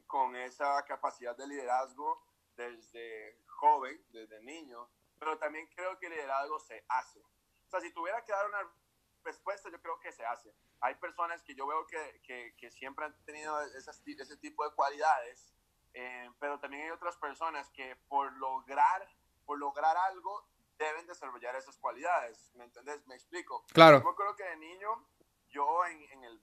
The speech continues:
Speaker 1: en mi barrio, a los siete, nueve años, a mí me gustaba hacer club, como, entonces ha-, hacíamos como reuniones en mi casa y a mí me gustaba tener como el equipo, como el equipo del barrio y, y yo siempre decía, "Vamos a jugar y, y vamos a jugar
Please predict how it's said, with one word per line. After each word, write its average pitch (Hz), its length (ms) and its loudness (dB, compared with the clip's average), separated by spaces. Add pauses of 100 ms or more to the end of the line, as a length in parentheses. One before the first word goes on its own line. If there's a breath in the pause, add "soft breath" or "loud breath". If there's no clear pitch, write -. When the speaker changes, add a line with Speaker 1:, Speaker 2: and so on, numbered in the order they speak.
Speaker 1:
en 123 160 -16
mi 120 120 -12
barrio, 156 380 4
a 190 60 -2
los 127 180 -14
siete, 143 380 -10
nueve 143 320 -8
años, 160 420 -4
a 127 40 -20
mí 127 80 -18
me 147 80 -14
gustaba 151 320 -4
hacer 151 240 -12
club, - 360 -6 (300)
como, 120 360 -8
entonces 135 460 -10
ha-, 123 200 -12
hacíamos 139 500 -6
como 123 560 -8 (160)
reuniones 139 500 -8
en 156 80 -16
mi 127 140 -18
casa 147 640 4
y 117 80 -12
a 117 80 -10
mí 120 80 -16
me 135 120 -20
gustaba 143 460 -2
tener 131 220 -20
como 151 240 -14
el 120 100 -14
equipo, 139 840 -8 (100)
como 127 220 -10
el 120 80 -12
equipo 135 340 -4
del 135 140 -2
barrio 139 720 2
y, 113 60 -14 (120)
y 113 60 -20
yo 123 100 -18
siempre 147 260 -10
decía, 143 220 -4
"Vamos 143 260 -2
a 151 60 -8
jugar 139 580 2
y, 120 40 -16
y 110 160 -20
vamos 120 320 -12
a 143 40 -2 (200)
jugar 127 180 -10